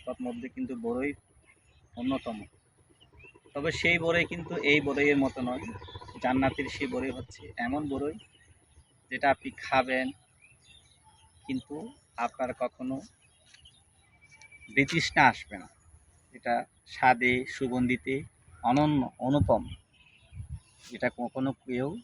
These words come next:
কল্পনাও করে নাই। এই বড়ই গাছ, এর দারুণ কিছু ঔষধি গুণ রয়েছে।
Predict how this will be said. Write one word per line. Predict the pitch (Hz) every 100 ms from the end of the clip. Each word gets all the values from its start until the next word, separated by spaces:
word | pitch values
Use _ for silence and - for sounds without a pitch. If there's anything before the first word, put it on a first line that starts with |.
| -
কল্পনাও | 120 113 113 110
করে | - -
নাই। | 95 104 - _
এই | 143
বড়ই | 143 147 147
গাছ, | 117 127 - - _ _ _ _ _ _ _ _ _ - _ - - _ _ _ 123
এর | 131 127
দারুণ | 127 139 156
কিছু | - 147 - 143
ঔষধি | 139 135 135 -
গুণ | 127 123
রয়েছে। | 160 226 - 220